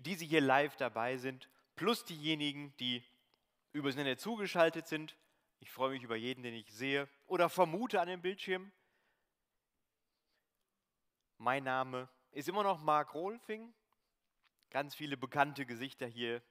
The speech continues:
die, die wissen das auch schon. Die wissen auch, wie es funktioniert, nämlich, das war ja früher anders. Wenn Sie zwischendurch nicht an sich halten können mit irgendwelchen Einwänden,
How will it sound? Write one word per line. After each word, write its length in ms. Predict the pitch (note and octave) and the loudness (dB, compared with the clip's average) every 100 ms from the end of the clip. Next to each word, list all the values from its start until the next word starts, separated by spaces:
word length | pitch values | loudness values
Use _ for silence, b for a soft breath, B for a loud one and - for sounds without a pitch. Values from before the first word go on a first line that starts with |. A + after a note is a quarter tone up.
| _ | _
die, 280 | A2+ G#2 G2+ - | -18 -18 -18 -16
die 140 | C#3 A#2+ | -8 -6
wissen 280 | A#3 A#3+ | -4 -4
das 180 | G3 F3 | -4 -2
auch 220 | C3+ D3 | -2 -2
schon. 400 | C#3 D3+ C#3 C#3 - b b b _ | -4 -4 -4 -4 -12 b b b _
Die 80 | A#2 | -4
wissen 240 | C#3 F#3 E3 | -2 0 2
auch, 240 | D3+ C3 | 2 2
wie 80 | D3 | -6
es 100 | - | -6
funktioniert, 720 | - D3 C3 C3 C3+ F#3+ F#3+ F3+ _ | -4 -4 -4 -8 0 0 0 -4 _
nämlich, 400 | B2+ C3+ C#3 B2+ | -4 -2 -2 -4
das 200 | - A#2 | -8 -2
war 60 | A#2+ | 0
ja 140 | A2+ | 0
früher 320 | - C3+ A#2 | 0 -2 0
anders. 500 | A2+ C#3+ C#3+ C#3 - - _ _ _ _ _ _ _ _ _ _ | 0 2 4 4 0 -20 _ _ _ _ _ _ _ _ _ _
Wenn 160 | - D#3 | -6 -6
Sie 140 | D3+ | -8
zwischendurch 480 | C3+ E3 D#3 D#3+ D#3+ | -8 -8 -2 0 0
nicht 180 | E3 D#3+ | 0 2
an 180 | F3+ A3 | 2 0
sich 180 | G3 E3 | -6 2
halten 300 | F3 F3+ E3 | 4 4 0
können 320 | E3+ E3+ D#3+ | 0 0 0
mit 100 | D3+ | -6
irgendwelchen 400 | F3 E3 D3 D3+ | -6 -4 -6 -4
Einwänden, 640 | B2 D#3+ E3+ D#3 D#3 D3+ | -2 -2 0 2 2 -2